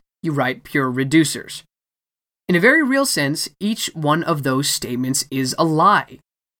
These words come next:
Single source of truth is wrong because, per the Redux F A Q, you don't have to put everything into Redux. The store state doesn't have to be an object, and you don't even have to have a single store.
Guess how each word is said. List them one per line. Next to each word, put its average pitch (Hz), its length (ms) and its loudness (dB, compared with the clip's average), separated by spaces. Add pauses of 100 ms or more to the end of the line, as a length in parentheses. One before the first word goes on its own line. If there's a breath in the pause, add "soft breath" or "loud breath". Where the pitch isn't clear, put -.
(240)
Single 294 300 4
source 269 260 2
of 240 120 -2
truth 220 380 4
is 196 160 0
wrong 156 360 4
because, 139 560 0
per 220 260 4
the 175 120 0
Redux 156 460 0
F 151 160 -2
A 139 100 0
Q, 143 380 0 (460 loud breath)
you 175 240 4
don't 220 240 2
have 196 280 0
to 175 100 -8
put - 260 -6
everything 160 400 -4
into 139 260 -6
Redux. 156 600 -2 (340)
The 165 80 -2
store 185 380 4
state 147 320 -2
doesn't 151 280 0
have 202 340 0
to 156 80 -10
be 135 140 -4
an 135 100 -4
object, - 580 -6 (260)
and 156 160 -4
you 185 80 0
don't 240 200 2
even 190 180 0
have 180 340 -2
to 160 120 -2
have 175 240 0
a 151 100 -4
single 170 360 0
store. 156 520 -2